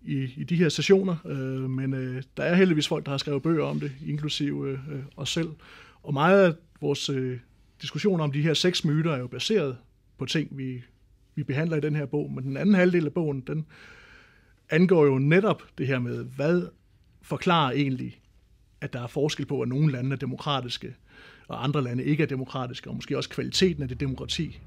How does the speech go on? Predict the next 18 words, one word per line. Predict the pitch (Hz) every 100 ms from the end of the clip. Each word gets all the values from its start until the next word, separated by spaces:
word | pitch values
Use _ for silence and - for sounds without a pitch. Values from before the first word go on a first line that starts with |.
| -
der | -
bliver | 139 135
indført. | 143 - 135 -
Altså | - 131
er | - 135
det | 143 123 - -
kun | 151
et | 151
minimalistisk | 143 135 139 156 151 -
demokrati, | 143 135 - 160 135
eller | 123
kommer | 123 127 131
de | 131
også | 139 -
op | 135 135
i |
gruppen | 131 135 135 135
af | 123